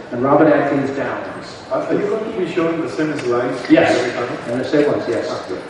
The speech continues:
Speaker 1: And on Sunday, um, <laughs> the ten o'clock Jack Kirby tribute panel, eleven thirty Cartoon Voices two, two o'clock Cover Story, three o'clock This Is Cartoons. Anyway, so I'm doing the Garfield show, and I'm doing, um, what else am I doing? I'm doing Room,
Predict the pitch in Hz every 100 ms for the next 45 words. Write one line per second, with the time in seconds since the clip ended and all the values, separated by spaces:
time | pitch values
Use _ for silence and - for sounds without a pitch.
0 | - 135 135 139 175 170 180 180 175 160
1 | 151 147 147 143 143 143 143 139 147 165
2 | 165 165 - 320 - - 165 160 156 156
3 | 156 151 151 160 127 135 151 139 147 143
4 | 147 143 - - - 131 135 127 127 131
5 | 127 110 - 240 226 214 208 208 - -
6 | - - - 151 147 139 135 - 147 156
7 | - 151 143 139 135 135 147 147 143 135
8 | - - - - - - - - - 151
9 | 135 127 - - - 220 233 262 262 175
10 | 180 175 170 160 - 160 151 151 147 135
11 | 135 139 143 143 139 135 131 131 131 127
12 | 139 170 156 - - - 104 104 127 131
13 | 127 120 - - 143 147 147